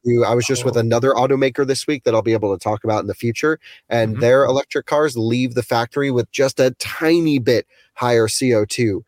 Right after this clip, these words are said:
Speaker 1: than, uh, uh, their combustion cars. Totally different than the Volvo story. So I was like, "Oh, we should do a video on this 'cause this is kind of interesting."
Speaker 2: Yeah.
Speaker 1: Uh, secondly,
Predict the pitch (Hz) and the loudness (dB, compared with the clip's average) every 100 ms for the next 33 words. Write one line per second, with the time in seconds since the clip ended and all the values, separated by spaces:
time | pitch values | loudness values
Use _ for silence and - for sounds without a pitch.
0 | _ _ 113 120 113 110 110 107 104 107 | _ _ -2 2 2 0 0 0 0 -2
1 | 113 113 110 123 107 - 107 98 85 - | 0 0 0 -2 -2 -2 -6 -4 -4 0
2 | 185 208 190 170 160 156 139 131 120 127 | 2 4 4 2 0 0 0 0 2 2
3 | 120 98 - 95 76 95 120 123 113 104 | 2 0 0 -2 -2 0 2 2 2 2
4 | 131 113 131 - 117 123 113 98 _ _ | 2 2 0 -4 -2 0 0 -2 _ _
5 | 107 131 165 113 113 147 - 117 120 113 | -4 0 2 2 2 -2 -2 -6 -6 -4
6 | 117 104 131 - - 92 - _ - 107 | -4 -2 -4 -6 -8 -10 -12 _ -10 0
7 | 135 127 - - - 170 | 0 2 2 0 2 -2